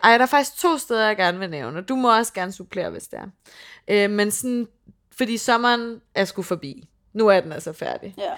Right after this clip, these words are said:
Speaker 2: vi kan
Speaker 1: Og
Speaker 2: ikke
Speaker 1: jeg
Speaker 2: suge
Speaker 1: s-,
Speaker 2: mere ud af
Speaker 1: ej, det
Speaker 2: det.
Speaker 1: kan vi ikke. Og jeg synes, at vi bliver nødt til ligesom lige at nævne de steder, som har faktisk vist sig at være sommerens fedeste hangout spots.
Speaker 2: Oh, okay.
Speaker 1: Ja, fordi vi s-, vi har jo tit snakket om det, altså,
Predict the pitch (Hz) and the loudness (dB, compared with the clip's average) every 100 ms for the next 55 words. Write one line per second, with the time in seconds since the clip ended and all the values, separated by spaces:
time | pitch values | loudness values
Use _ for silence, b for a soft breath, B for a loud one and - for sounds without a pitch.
0 | - 233 233 277 220 247 262 254 240 220 | -8 -6 4 8 8 6 6 4 4 6
1 | 208 214 233 247 208 165 170 - 226 240 | 6 6 4 0 0 -4 -6 2 6 8
2 | 247 - 302 311 269 254 262 269 269 262 | 6 0 -6 -4 -4 -4 -2 0 0 -2
3 | 277 247 247 277 262 226 247 262 285 - | -6 -8 -4 -4 -4 -6 -4 -4 -4 -2
4 | 220 208 214 196 220 277 254 240 - - | -2 0 0 0 -2 -4 -8 -12 -8 -2
5 | 202 220 226 226 208 226 - 220 - 240 | 0 0 -2 -6 -6 -6 -4 -4 -6 -12
6 | - 262 294 247 - - 196 190 B B | -8 -6 -4 -6 -10 -4 -2 -2 B B
7 | B - 202 196 190 - 196 214 233 233 | B 0 2 2 0 -4 -2 -2 -4 -6
8 | - 151 - 220 294 294 269 262 - - | -6 -6 -6 -10 -10 -8 -12 -14 -18 -18
9 | - - - _ b b 247 453 539 269 | -18 -20 -20 _ b b 6 6 6 4
10 | - 294 294 294 392 247 226 247 - 208 | 6 8 8 6 4 0 -2 -4 -6 -2
11 | 247 240 208 202 285 - - 208 247 339 | 2 6 4 2 -4 -6 0 2 2 0
12 | - 185 196 202 - 185 | 0 -2 0 -2 -2 -2